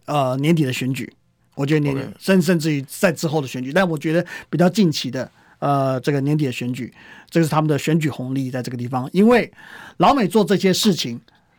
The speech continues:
Speaker 1: 呃，老共哈，
Speaker 2: 嗯。
Speaker 1: 一定要有反应，他也一定会有反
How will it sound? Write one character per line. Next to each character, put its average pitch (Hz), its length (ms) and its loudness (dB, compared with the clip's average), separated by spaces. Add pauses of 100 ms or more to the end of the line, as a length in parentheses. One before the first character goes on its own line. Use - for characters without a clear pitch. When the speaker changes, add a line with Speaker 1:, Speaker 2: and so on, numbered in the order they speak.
(120)
Speaker 1:
呃， 131 580 0 (520)
老 156 160 2
共 180 280 2
哈， 131 240 -6
Speaker 2:
嗯。 175 120 2
Speaker 1:
一 185 40 4
定 226 240 6
要 185 160 6
有 151 80 -2
反 127 240 -6
应， 143 160 -6 (180)
他 202 140 2
也 165 140 2
一 170 120 -2
定 202 240 4
会 208 320 2
有 120 180 -6
反 104 220 -10